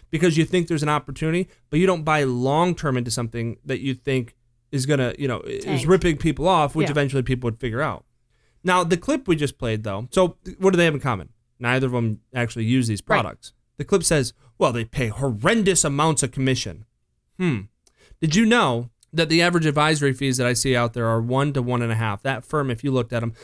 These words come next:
Speaker 1: you'll find it around that one and a half range
Speaker 2: Mm-hmm.
Speaker 1: per year of what you have in there.
Speaker 2: Percent.
Speaker 1: Yes, one
Speaker 2: Yeah.
Speaker 1: point, you know, one to one point five percent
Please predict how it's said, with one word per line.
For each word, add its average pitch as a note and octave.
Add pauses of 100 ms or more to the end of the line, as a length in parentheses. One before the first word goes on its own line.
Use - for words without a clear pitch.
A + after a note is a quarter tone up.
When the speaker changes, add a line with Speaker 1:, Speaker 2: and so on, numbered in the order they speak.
(140)
Speaker 1:
you'll C#3+
find C3
it B2
around A#2
that A2
one A2+
and A2
a A2
half C#3
range E2+ (220)
Speaker 2:
Mm-hmm. G3
Speaker 1:
per E3+
year C3 (380)
of B2+
what C3+
you C3+
have B2+
in B2
there. G2
Speaker 2:
Percent. - (260)
Speaker 1:
Yes, B2+
one D#3+
Speaker 2:
Yeah. - (160)
Speaker 1:
point, D3+
you D#3+
know, C#3+
one F3 (220)
to D3+
one D3+
point D3+
five C3+
percent -